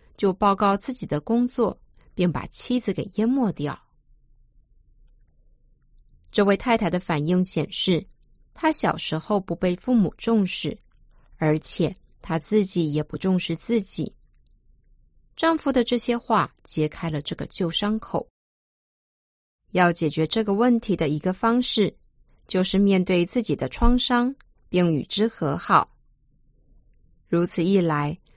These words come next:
就可以解决不断互相摩擦的恶性循环。太太不再指责先生不重视自己，而先生从他自己的观点出发，也不会觉得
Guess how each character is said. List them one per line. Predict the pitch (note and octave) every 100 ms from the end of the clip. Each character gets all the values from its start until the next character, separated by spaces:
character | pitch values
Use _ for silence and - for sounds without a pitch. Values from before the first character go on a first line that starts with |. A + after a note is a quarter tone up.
| -
就 | - B3
可 | B3+
以 | A3 A#3+
解 | - G#3+ E3
决 | - D#3
不 | D#3 E3+
断 | G#3 G3
互 | G3+ G#3+
相 | - G3+
摩 | G#3 F#3 D3+
擦 | E3+ - B3
的 | A3+ -
恶 | C#4
性 | E3 A#3+ G3
循 | - D3
环。 | E3+ E3 C#3+ C#3 D3 _ - _ _ _ _ _ _ - -
太 | F#3 E3+
太 | - D3+
不 | C#3+ D#3
再 | G3 F#3+
指 | - C3 -
责 | - D3+ D3 -
先 | - - G3+
生 | G#3+ F#3 D#3+
不 | D3+
重 | G#3 G#3
视 | - G#3+
自 | - A#3+
己， | G#3 - D3 - _ _ _ _ _ _ _ _ _ _ _ _
而 | C4+
先 | C#4+ D#4+ E4+
生 | - C4
从 | A#3 A3
他 | G#3+ A#3
自 | B3 B3
己 | G3
的 | D3
观 | - A3 A#3+
点 | A3+ D3+
出 | - A3+
发， | A#3 - A#3 A#3+ _ _ _ _ _
也 | - F3
不 | E3 D#3
会 | A3 G#3+
觉 | - D3 D3
得 | E3+ D#3+